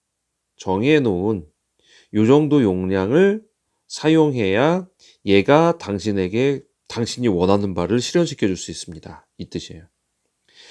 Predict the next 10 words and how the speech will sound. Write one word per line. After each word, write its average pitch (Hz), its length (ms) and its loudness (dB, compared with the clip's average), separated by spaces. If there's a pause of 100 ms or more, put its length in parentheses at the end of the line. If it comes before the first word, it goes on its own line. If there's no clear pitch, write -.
(380)
자, 95 220 0
예를 160 220 8
들어서 117 360 4
우리 104 340 -2
예전에 95 540 0
백열 113 320 2
전구를 123 720 -2
사왔습니다. - 680 -12 (1800)
네, 85 140 -12
부모님이 95 720 -4